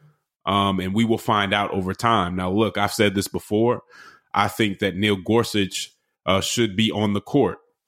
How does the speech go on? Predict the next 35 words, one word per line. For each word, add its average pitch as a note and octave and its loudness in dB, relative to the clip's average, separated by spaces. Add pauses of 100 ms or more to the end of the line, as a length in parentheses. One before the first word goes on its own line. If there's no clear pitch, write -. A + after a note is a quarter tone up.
(140)
And F2+ 0
so G2 0
this G#2+ 0
entire G#2+ 0
back G2+ 0
and F#2 -6
forth G#2+ 2
has G2 -2
been F#2 0
tainted A#2 0
since G2+ -2
then, G2 2
in F#2 -4
my F#2+ 2
opinion. F#2 0 (720)
That A2 0
said, A2 0 (420)
Kavanaugh B2+ 2
at F#2+ -4
this C#3 4
point G#2 0
is F#2 -4
on A2+ 0
the C#3 2
court, F#2 -2 (560)
and G2+ -2
he A2 2
will G#2+ 0
have C#3 0
to C#3 0
be A2+ 0
judged, G2 -2
no G2 4
pun G#2+ 0
intended, F#2 0